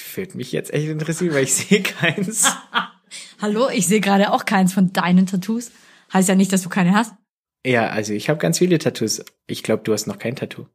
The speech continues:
Speaker 1: Hast du ein Tattoo?
Speaker 2: Ich hab dich ja gerade gefragt, was du denkst.
Speaker 1: Jetzt bin ich echt aufgeregt. Ich sag nein.
Speaker 2: Darf das auch mein kleines Geheimnis bleiben?
Speaker 1: Nein, wir sind ja ein sehr öffentlicher Podcast.
Speaker 2: Oh Mann.
Speaker 1: Wir nehmen kein Blatt vor den Mund.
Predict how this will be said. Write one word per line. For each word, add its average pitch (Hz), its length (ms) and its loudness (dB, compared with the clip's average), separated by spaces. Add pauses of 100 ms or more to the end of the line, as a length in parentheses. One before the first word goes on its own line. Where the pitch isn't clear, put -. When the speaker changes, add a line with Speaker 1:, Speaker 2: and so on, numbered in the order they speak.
(280)
Speaker 1:
Hast - 180 -2
du 160 40 8
ein 143 60 4
Tattoo? 127 340 -2 (800)
Speaker 2:
Ich 196 140 6
hab 208 100 6
dich 165 80 -4
ja 214 80 6
gerade 196 220 4
gefragt, 185 300 4
was 180 140 4
du 175 60 2
denkst. 233 460 4 (920)
Speaker 1:
Jetzt - 260 -8
bin 95 120 -6
ich - 240 -16
echt 107 300 -2
aufgeregt. 113 400 -4
Ich - 180 -4
sag 156 200 0
nein. 104 520 -4 (1500)
Speaker 2:
Darf 185 240 4
das 233 180 -2
auch 190 120 -4
mein 190 220 6
kleines 180 360 2
Geheimnis 170 440 0
bleiben? 185 400 -6 (360)
Speaker 1:
Nein, 107 640 -2
wir 117 140 2
sind 117 160 0
ja 117 100 -2
ein 107 140 -4
sehr 123 180 2
öffentlicher 123 480 -2
Podcast. - 640 -6
Speaker 2:
Oh 185 80 -2
Mann. 175 300 2
Speaker 1:
Wir 127 80 4
nehmen 123 240 2
kein 139 360 0
Blatt 131 300 2
vor 131 140 2
den 123 100 0
Mund. 110 320 -6